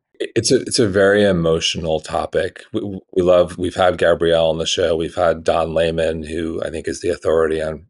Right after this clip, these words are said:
protein, who Gabrielle studied under. And, <clears throat> you know, it, the way I think about it, it's part of the longevity conversation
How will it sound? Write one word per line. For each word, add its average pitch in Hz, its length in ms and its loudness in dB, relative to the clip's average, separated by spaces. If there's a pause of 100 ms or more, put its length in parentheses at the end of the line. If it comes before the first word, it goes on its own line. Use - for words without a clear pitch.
(100)
protein, 80 460 -4
who 78 120 -6
Gabrielle 78 600 -2
studied 78 400 -4
under. 76 480 -4 (640)
And, 85 600 -2 (1000)
<clears throat> 127 60 0 (400)
you 101 80 0
know, 87 160 2 (100)
it, 90 300 -6
the 101 80 -2
way 90 280 4
I 87 80 4
think 87 220 -6
about 80 340 0
it, 76 260 0 (400)
it's - 260 -12
part 95 200 2
of 85 60 0
the 85 80 2
longevity 78 720 0
conversation 71 1080 -8